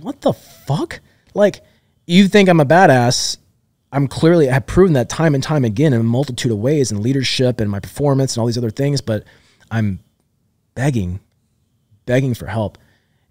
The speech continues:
And you think I'm fucking joking?" Now, that's, that's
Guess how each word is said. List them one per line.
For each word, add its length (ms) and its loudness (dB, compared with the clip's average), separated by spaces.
And 320 -4
you 140 -2
think 260 -2
I'm 100 -4
fucking 480 -6
joking?" 460 -4
Now, 80 -4
that's, 300 -6
that's 300 -4